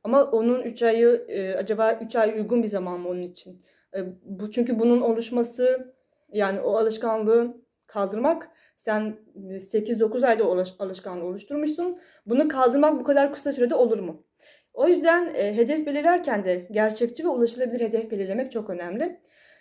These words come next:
E, hani irade sağlam olması, istekli olmanız önemli. E, fakat madalyonun diğer yüzü de var. Hepsini tamamen görmek ve buna uygun bir şekilde hareket etmek gerekiyor.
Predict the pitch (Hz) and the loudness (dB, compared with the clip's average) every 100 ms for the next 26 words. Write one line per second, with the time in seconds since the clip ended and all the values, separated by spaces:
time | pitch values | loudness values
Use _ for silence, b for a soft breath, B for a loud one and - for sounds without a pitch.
0 | b _ - 220 247 247 254 247 285 - | b _ -6 -2 2 4 4 4 2 0
1 | - - 240 240 240 247 240 233 233 226 | -8 -10 0 2 2 0 0 0 0 -4
2 | 240 240 240 - 208 - 220 220 233 214 | 2 4 4 0 -12 -6 -4 2 2 2
3 | 220 220 208 202 196 214 349 415 - b | -4 -6 -4 -2 -2 0 -2 -4 -14 b
4 | b b _ - 185 190 190 190 233 233 | b b _ -6 -2 2 2 0 -4 4
5 | 302 302 240 214 247 262 269 226 240 247 | 4 4 2 4 4 4 2 2 2 2
6 | 226 208 214 196 190 277 349 277 277 262 | 0 -6 -6 -4 0 0 0 -4 -6 -8
7 | 247 233 262 262 220 202 208 208 311 311 | -6 -2 0 0 0 0 0 0 0 0
8 | 302 320 311 208 226 254 247 262 240 - | -4 -4 -8 -8 -4 0 0 0 -4 -6
9 | 208 269 233 220 208 - 277 226 180 180 | -6 -4 -2 -4 -6 -6 -4 -2 -4 -4
10 | 143 | -14